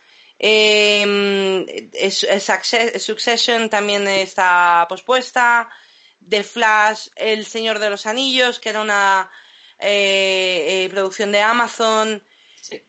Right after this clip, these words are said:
Speaker 1: Mm, que yo tengo ahí ese rollo, pienso que El Señor de los Anillos, que es una serie, igual que no voy a decir nunca lo mismo del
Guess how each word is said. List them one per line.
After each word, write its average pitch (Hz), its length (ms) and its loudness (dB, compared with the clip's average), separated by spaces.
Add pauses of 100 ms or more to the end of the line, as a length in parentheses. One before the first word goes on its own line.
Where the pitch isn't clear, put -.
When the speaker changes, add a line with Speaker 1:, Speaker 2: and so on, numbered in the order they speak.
(460)
Speaker 1:
Mm, 247 240 0
que 240 460 2
yo 277 240 2
tengo 311 280 2
ahí 320 400 2
ese 311 240 -4
rollo, 349 300 0
pienso 277 360 -6
que 262 380 2
El 240 80 -2
Señor 233 300 -2
de 240 100 2
los 233 200 -2
Anillos, 233 560 0
que 226 100 -4
es - 240 -10
una 226 200 -2
serie, 208 720 -2
igual 180 340 0
que 202 80 0
no 190 120 2
voy 180 100 2
a 180 40 2
decir 180 200 -4
nunca 175 220 -2
lo 165 80 0
mismo 170 240 -2
del 165 120 -2